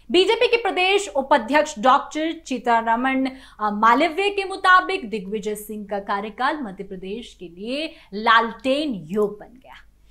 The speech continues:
बिजली के मुद्दे पर भी दिग्विजय सिंह और शिवराज सिंह चौहान की तुलना की जा रही है। बीजेपी है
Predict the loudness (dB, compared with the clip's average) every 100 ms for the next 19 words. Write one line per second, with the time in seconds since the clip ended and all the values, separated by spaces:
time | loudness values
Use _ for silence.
0 | -16 -4 -2 2 2 2 0 0 0 2
1 | 4 4 4 2 -2 -4 -2 -2 -2 -2
2 | 2 2 0 0 4 4 2 -6 -2 -2
3 | 0 0 -2 -6 -6 -4 0 -2 -4 -14
4 | -14 -18 -20 -20 -20 -20 _ -20 _ -8
5 | -2 0 2 4 6 6 4 2